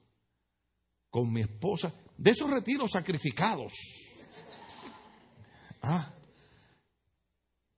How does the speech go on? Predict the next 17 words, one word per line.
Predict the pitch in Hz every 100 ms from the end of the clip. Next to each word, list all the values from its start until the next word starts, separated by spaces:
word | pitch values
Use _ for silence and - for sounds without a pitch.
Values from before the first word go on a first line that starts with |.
| _ _ _ _
Allá | 156 143 202 240 - -
en | 160 196
un | 233
lugar | 208 214 226
que | - 170
se | 151
llama | 151 214 208 202 175 - - _ _ _ _ _
gambling, | - 123 107 202 277 294 294 285 285 294 302 339 220 - _ _ _
no | 135 165
gambling | 214 220 220
de | 208
jugar, | 170 180 160 139 - - _ _ _ _ _ _ - -
no, | 165 151
es | 147
gambling. | 156 170 143 127 90 85 - _ _ _ _ _ _ - -
Gambling, | 143 143 254 294 277 294 302 302 302 - - _ _ _ _ _ - - _ -
Casablanca, | 226 - - 196 202 240 330 330 285 - 262 -